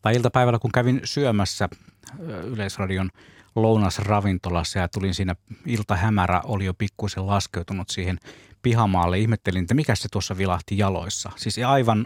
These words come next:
oven vieressä vilahti siinä. Mä ajattelin, että ei kai nyt sentään rotta, mutta se oli mustarasta. Se oli siinä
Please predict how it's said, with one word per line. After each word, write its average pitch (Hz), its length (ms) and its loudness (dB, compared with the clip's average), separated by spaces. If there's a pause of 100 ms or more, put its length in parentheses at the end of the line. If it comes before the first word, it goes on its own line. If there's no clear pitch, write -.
oven 107 320 2
vieressä 92 560 0 (520)
vilahti 98 360 2
siinä. 95 200 -2
Mä 92 100 2
ajattelin, 90 240 -4
että 87 140 -6
ei 98 100 -2
kai 95 140 4
nyt 92 100 -4
sentään 98 320 0
rotta, 98 300 -2
mutta 95 200 -4
se 175 120 0
oli 110 120 2
mustarasta. 113 600 0
Se - 140 -2
oli 117 100 0
siinä 104 260 2